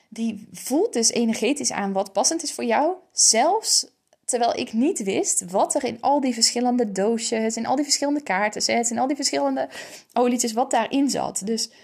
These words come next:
dat is ook heel mooi. Je hoeft niet verstandelijk te kunnen beredeneren waarom iets goed voor je is of waarom iets passend is, want je weet niet eens waar die je naartoe leidt. Ehm, dus je hoofd, ja,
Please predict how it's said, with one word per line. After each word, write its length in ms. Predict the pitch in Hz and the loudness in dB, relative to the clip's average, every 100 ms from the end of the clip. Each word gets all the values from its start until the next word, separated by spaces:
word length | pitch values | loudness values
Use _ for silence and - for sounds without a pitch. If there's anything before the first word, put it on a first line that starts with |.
| - - _ _ _ | -20 -20 _ _ _
dat 180 | - 254 | -4 0
is 60 | - | 2
ook 140 | 302 | 2
heel 120 | 285 | 2
mooi. 280 | 247 240 330 | 2 4 4
Je 80 | 285 | 2
hoeft 400 | 220 330 - - | 2 0 -2 -2
niet 320 | 220 302 403 | 0 0 -2
verstandelijk 500 | 285 - 277 277 262 | -6 -4 -2 -2 -2
te 80 | 254 | -2
kunnen 200 | 262 247 | 0 0
beredeneren 640 | 220 240 233 226 226 214 | 2 0 2 2 2 2
waarom 300 | 196 233 233 | 2 2 0
iets 140 | 226 | -4
goed 180 | - 294 | -4 -4
voor 120 | - | -2
je 120 | 220 - | -4 -4
is 120 | 202 | -4
of 80 | 202 | -2
waarom 260 | 208 214 | -2 -2
iets 160 | 202 - | -8 -6
passend 360 | - 285 208 | -4 -2 -2
is, 280 | 202 226 - | -2 -2 -2
want 280 | 220 226 240 - | 0 -2 -2 -6
je 140 | 196 | -2
weet 220 | 196 285 | 0 0
niet 180 | 302 285 | 0 -2
eens 440 | 202 214 254 240 - | -2 -2 -2 -4 -4
waar 280 | 180 220 | -2 0
die 120 | 254 214 | 0 -2
je 100 | 208 | -2
naartoe 320 | 180 226 311 | -2 0 2
leidt. 500 | 147 - 359 - - - - - | 2 0 -2 -4 -10 -16 -20 -16
Ehm, 280 | - 233 226 | -8 -4 -4
dus 140 | 233 254 | -4 0
je 140 | 254 | 0
hoofd, 440 | 220 381 - - - _ _ _ _ _ | 2 0 0 -6 -8 _ _ _ _ _
ja, 260 | 220 208 | -2 -2